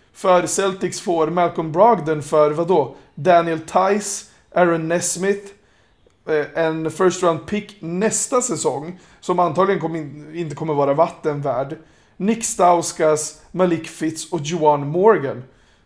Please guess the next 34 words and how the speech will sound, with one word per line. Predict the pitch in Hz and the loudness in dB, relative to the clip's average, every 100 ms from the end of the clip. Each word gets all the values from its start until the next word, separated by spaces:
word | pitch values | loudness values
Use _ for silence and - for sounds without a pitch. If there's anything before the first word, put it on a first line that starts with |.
| _ _ _ | _ _ _
Utöver | 175 196 180 175 | -4 4 4 4
Nick | 175 180 | -2 -4
Stauskas | - - 226 233 - - 147 139 - - _ _ | -4 0 2 2 -2 0 0 0 -6 -10 _ _
så | - | -10
kan | 165 | 0
jag | 196 | 0
inte | 143 | -2
påstå | 160 170 165 | -2 -2 0
att | 165 | -2
jag | 160 | 0
har | 151 | 0
sett | 170 147 | -2 -2
någon | 170 156 160 208 | -2 -2 -2 -2
av | 160 | -4
de | 147 | -4
här | 143 | -6
spelarna | 135 156 147 143 139 | -6 -2 -2 -2 -6
spela. | - 151 156 156 | -4 0 4 4
Eller | 151 156 | 6 4
okej, | 156 151 135 - _ | 4 0 -2 -8 _
Daniel | 135 165 160 | 2 2 2
Tice | 147 175 170 156 | 0 2 2 2
och | 151 | 2
Aaron | 151 151 | 2 -2
Nesmith | 165 - 143 | -8 -8 -10
har | 135 | -8
man | 135 | -8
sett. | 131 131 | -10 -8
Men | 151 | -2
Malik | 170 170 - | -2 -2 -8
Fitz | - 226 233 | -8 -8 -6
och | 160 | -6
Juwan | 151 160 151 | 0 0 2
Morgan, | 175 190 | -2 -2